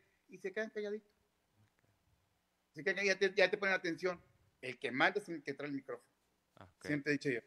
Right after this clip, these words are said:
Speaker 1: El, el que, el que domina. Entonces, tú, tú, tú tienes el mando porque tú, porque tú traes el micrófono. Esa es la manera de, de, de mostrarle a la gente, pues,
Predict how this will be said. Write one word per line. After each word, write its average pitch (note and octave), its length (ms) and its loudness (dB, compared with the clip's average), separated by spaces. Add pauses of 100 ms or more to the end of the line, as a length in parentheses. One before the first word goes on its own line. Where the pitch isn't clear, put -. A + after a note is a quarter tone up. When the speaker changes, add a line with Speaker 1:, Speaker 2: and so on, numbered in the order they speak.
(880)
Speaker 1:
El, B2+ 320 0
el D3 300 4
que, C3+ 360 4
el C3+ 120 -4
que C#3 100 -2
domina. B2+ 420 -2 (640)
Entonces, D#3 240 -8 (160)
tú, G#3 180 -2
tú, G3+ 200 -4
tú G3+ 120 2
tienes G#3+ 220 8
el F3 100 4
mando G#3 320 4
porque D3+ 240 -4 (120)
tú, F3+ 260 -6
porque E3 280 -4
tú G3 140 -4
traes F3+ 220 0
el E3+ 100 -4
micrófono. C3 480 -8 (160)
Esa D#3 200 0
es D#3+ 40 0
la E3 60 4
manera B2 380 0
de, G#2+ 180 -6 (420)
de, A#2 220 -2
de A#2 160 -4
mostrarle C3+ 460 4
a - 20 4
la B2+ 120 2
gente, C3+ 380 -2
pues, A#2+ 220 -14